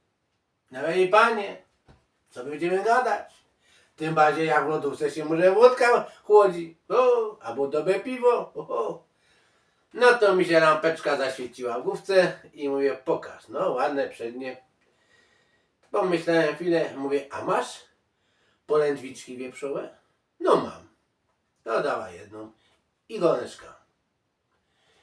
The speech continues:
No i dzisiaj to tutaj leży. Jak widzicie, mam dwa przednie golonka i do dwóch przednich golonek jedna polędwiczka wieprzowa. Tylko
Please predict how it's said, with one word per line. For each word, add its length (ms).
No 300
i 180
dzisiaj 440
to 160
tutaj 380
leży. 340
Jak 300
widzicie, 640
mam 220
dwa 240
przednie 440
golonka 680
i 180
do 160
dwóch 240
przednich 340
golonek 480
jedna 680
polędwiczka 720
wieprzowa. 500
Tylko 600